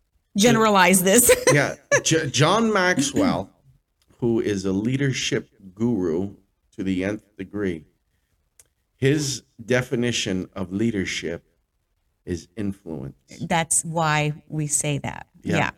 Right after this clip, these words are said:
Speaker 2: If you have influence, you have leadership.
Speaker 1: Right.
Speaker 2: And so there's somebody in your life who you have influence with or over.
Speaker 1: I mean, it could be your grandmother.
Speaker 2: Mm-hmm.
Speaker 1: Really.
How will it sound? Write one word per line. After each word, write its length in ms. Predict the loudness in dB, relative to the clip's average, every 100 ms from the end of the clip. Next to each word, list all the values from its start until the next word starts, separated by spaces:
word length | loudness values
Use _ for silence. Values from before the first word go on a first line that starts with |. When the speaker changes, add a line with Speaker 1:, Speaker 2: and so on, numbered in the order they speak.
| _
Speaker 2:
If 200 | -6 -6
you 160 | -2 -2
have 280 | 0 -2 -2 -4
influence, 840 | -2 -4 -4 -4 -2 -4 -8 -16 _
you 280 | -6 -2 -2
have 200 | -2 -4
leadership. 640 | -4 -2 -2 -6 -12 -14 -18 _ _
Speaker 1:
Right. 160 | -8 -8 _ _
Speaker 2:
And 180 | -6 -6
so 380 | -2 0 0 -4 _ -20 _
there's 280 | -2 -2 -2
somebody 480 | 0 0 0 0 0
in 120 | 0
your 140 | 0 0
life 420 | 0 -2 -4 -6
who 120 | -4
you 220 | -2 -2 -2
have 260 | -2 -4
influence 880 | -6 -8 -8 -12 -14 -14 -18 _ _ _ _ _ -8
with 260 | -4 -4 -6 _
or 240 | -10 -10 _
over. 380 | -6 -6 -12 -16 _ _
Speaker 1:
I 80 | 2
mean, 160 | 4 4
it 100 | 2
could 140 | 0
be 80 | 2
your 160 | 2 2
grandmother. 680 | 0 0 2 0 0 -4 -6 _ _ _ -10
Speaker 2:
Mm-hmm. 300 | -8 -6 -6 -10 _ _ _ _ _ _ _ _ _
Speaker 1:
Really. 480 | 0 2 0 -2